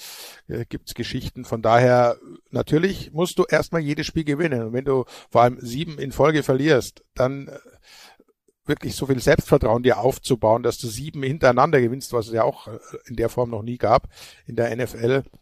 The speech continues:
dann muss ja auch was dahinter stecken. Also da sind auch Spiele dabei, da läuft's halt nicht alles rund. Sie hatten auch Verletzungen, Tua war dann wieder draußen. Also ist ja nicht so, dass, dass Miami durchmarschiert wäre und, und, und Corona-frei,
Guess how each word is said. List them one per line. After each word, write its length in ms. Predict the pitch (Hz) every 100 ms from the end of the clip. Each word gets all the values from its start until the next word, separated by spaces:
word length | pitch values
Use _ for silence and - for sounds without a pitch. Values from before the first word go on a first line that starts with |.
| _ _ _ _ _
dann 160 | 113 123
muss 180 | 135
ja 100 | 147
auch 60 | 131
was 140 | 120
dahinter 320 | - 117 123 113
stecken. 400 | 101 90 92 90
Also 200 | 101 95
da 140 | 104
sind 140 | 104 113
auch 140 | 107
Spiele 280 | - 131 135
dabei, 760 | 123 113 113 123 127 131 135 -
da 80 |
läuft's 320 | 117 123 131 -
halt 160 | 113
nicht 260 | 139 165 -
alles 460 | 131 147 151 -
rund. 480 | 143 131 139 165 175 - - - -
Sie 140 | 135
hatten 140 | 117
auch 160 | 127 143
Verletzungen, 680 | - 139 143 - 147 135 131
Tua 320 | - 151 147
war 140 | 135
dann 180 | 143 135
wieder 220 | 135 135
draußen. 480 | 135 123 120 143 143
Also 200 | 131 127 - -
ist 120 | 139 127
ja 100 | 135
nicht 160 | 135
so, 140 | 143 139
dass, 180 | 131
dass 160 | - 120
Miami 320 | 127 123 131
durchmarschiert 640 | 117 139 151 135 139 143 127
wäre 380 | 127 143 139 127
und, 160 | 123
und, 260 | 123 123 -
und 180 | 127 -
Corona-frei, 920 | 113 110 139 135 127 123 120 139